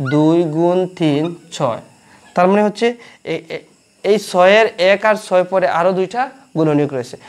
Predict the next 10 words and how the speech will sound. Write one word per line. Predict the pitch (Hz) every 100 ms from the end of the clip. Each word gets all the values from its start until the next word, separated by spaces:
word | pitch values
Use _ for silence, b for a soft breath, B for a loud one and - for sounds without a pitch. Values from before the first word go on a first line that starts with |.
| B
যেমন | 214 233
চোদ্দো, | - 214 185 185
চোদ্দোর | 202 185 208
গুণনীয়ক | 190 196 190 190
যদি | 180 185
আমরা | 180
বলি, | 170 175 208 - B B -
এক | 160 170 170
গুণ | 165 185 214 214 - - _ - - - -
চোদ্দো, | 170 151 156 190